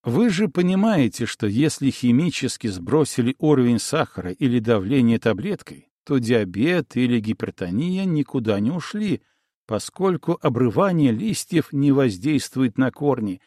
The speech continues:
причины болезни остались незатронутыми и даже не установленными медициной. Но мы в этой книге их определим и про всё вкратце расскажем.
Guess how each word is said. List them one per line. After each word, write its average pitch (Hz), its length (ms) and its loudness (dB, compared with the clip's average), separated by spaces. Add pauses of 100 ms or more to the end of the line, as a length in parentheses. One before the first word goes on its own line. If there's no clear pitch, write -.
(220)
причины 147 580 0
болезни 135 520 0
остались 160 680 -2
незатронутыми 139 960 2 (360)
и 131 100 2
даже 170 500 0
не 143 200 4
установленными 117 1000 2
медициной. 95 800 -4 (840)
Но 185 280 0
мы 214 240 0
в 139 80 0
этой 135 260 0
книге 170 500 -4
их 139 480 -4
определим 104 680 -6 (520)
и 269 280 -2 (100)
про 101 180 -4
всё - 460 -4 (200)
вкратце 120 760 -6
расскажем. - 800 -12